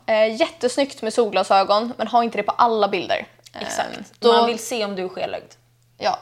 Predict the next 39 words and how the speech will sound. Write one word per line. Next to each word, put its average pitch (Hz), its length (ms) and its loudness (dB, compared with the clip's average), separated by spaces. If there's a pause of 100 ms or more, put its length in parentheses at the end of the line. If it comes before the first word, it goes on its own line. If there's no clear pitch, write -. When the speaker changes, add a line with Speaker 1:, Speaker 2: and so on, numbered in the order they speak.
(240)
Speaker 1:
och 214 240 -4
man 220 140 2
misstänker 214 500 -2
ju 185 40 2
att 180 60 -12
personen 190 400 -6
är 185 280 2
ful - 400 -10
om - 140 -6
man - 140 -6
bara - 220 0
har, - 360 -6 (160)
eh, - 260 -6
solglasögon - 460 -12
på - 100 -18
sig. - 120 -20 (280)
Speaker 2:
Exakt. - 440 -20 (220)
Men 277 160 -4
ha 330 80 0 (140)
på - 60 -2
någon, - 340 0
för - 140 -10
det 294 60 -4
är 277 40 0
också, 277 260 -4
jag 202 200 0
tycker 370 140 -6
det 277 40 -8
kan 226 120 -6
vara 202 60 -8
snyggt, - 320 -16
men 220 160 -8
inte 233 180 -8
på 233 60 -2
alla. - 160 -4
Speaker 1:
Ja, 240 200 4
exakt. - 420 -8
Speaker 2:
Nej. 190 160 -14 (100)
Ja, 247 400 4